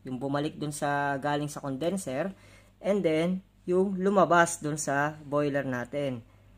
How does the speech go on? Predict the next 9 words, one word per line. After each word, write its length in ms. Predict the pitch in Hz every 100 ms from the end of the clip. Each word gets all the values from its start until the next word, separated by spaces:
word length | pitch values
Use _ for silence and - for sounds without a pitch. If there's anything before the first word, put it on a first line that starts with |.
| -
or 160 | 160 160
the 80 | 156
saturated 640 | 160 156 165 151 151 135 127
steam, 480 | - 165 156 123 110 - - -
or 160 | 151 156
yung 160 | 160 143
H 320 | 143 - 127
G 80 | 127
natin. 560 | 120 117 143 127 107